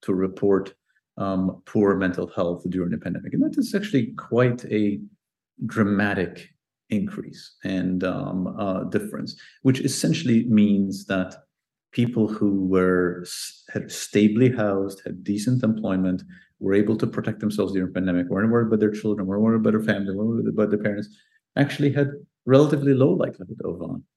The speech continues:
increased burden of mood, anxiety disorders during the pandemic. And I think this is important because at the same time as,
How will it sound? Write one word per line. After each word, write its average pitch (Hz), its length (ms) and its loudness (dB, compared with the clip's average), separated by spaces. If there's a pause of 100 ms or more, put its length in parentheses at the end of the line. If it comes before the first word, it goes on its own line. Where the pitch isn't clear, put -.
increased 98 420 -4
burden 92 240 0
of 87 120 -4
mood, 92 140 -4
anxiety 90 280 -2
disorders 85 280 -4
during - 140 -8
the - 40 -12
pandemic. - 300 -4
And 147 100 4
I - 20 2
think - 300 0 (360)
this 151 140 0
is 175 160 0
important - 720 0
because 104 480 0 (1040)
at 123 140 4
the 120 80 -2
same 175 320 2
time 143 300 2
as, - 360 -4